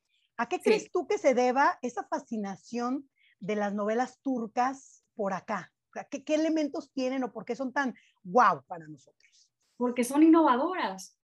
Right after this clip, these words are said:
Speaker 2: porque ya no es la misma historia, porque están, y otra de las cosas es que las historias también están más rositas, ¿no? A mí me gustan, o sea, en general,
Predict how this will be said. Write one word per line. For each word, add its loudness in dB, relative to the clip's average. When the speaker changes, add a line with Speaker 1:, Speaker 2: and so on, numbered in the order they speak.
Speaker 2:
porque 0
ya 2
no -2
es -4
la 0
misma -6
historia, -4
porque -4
están, -2
y 2
otra 0
de -4
las -4
cosas -6
es -8
que -4
las -6
historias -4
también 2
están -2
más -4
rositas, -10
¿no? -2
A 0
mí 8
me 8
gustan, 2
o 0
sea, -4
en 4
general, 2